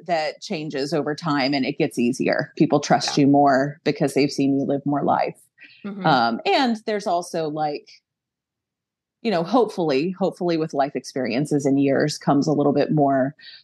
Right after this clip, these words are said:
Speaker 1: wisdom, a little more, um, security and confidence, but in, like, a humble way.
Speaker 2: Yeah.
Speaker 1: Um, and so, yeah, I definitely think that it makes it easier, um, when I'm not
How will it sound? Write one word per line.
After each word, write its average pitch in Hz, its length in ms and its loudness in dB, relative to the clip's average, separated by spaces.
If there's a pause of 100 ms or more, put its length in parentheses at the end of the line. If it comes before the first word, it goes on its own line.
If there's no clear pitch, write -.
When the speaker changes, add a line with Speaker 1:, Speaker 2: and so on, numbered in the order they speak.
(100)
Speaker 1:
wisdom, 214 580 0
a 170 40 -2
little 160 260 -4
more, 151 760 -4
um, 147 540 -2 (640)
security 196 640 4
and 156 160 0
confidence, 156 800 -2
but 156 140 4
in, 143 220 6
like, 127 200 0
a 113 80 2
humble 120 400 0
way. - 380 -2 (420)
Speaker 2:
Yeah. 139 180 0 (140)
Speaker 1:
Um, 139 260 -4
and 151 200 0
so, 135 360 4
yeah, 170 240 2
I 160 80 2
definitely 165 460 -6
think 139 340 -8
that 139 300 4 (560)
it 190 120 -2
makes 175 260 0
it 226 140 0
easier, 170 720 0 (220)
um, 151 420 2
when 170 240 -2
I'm 156 180 -2
not 151 300 0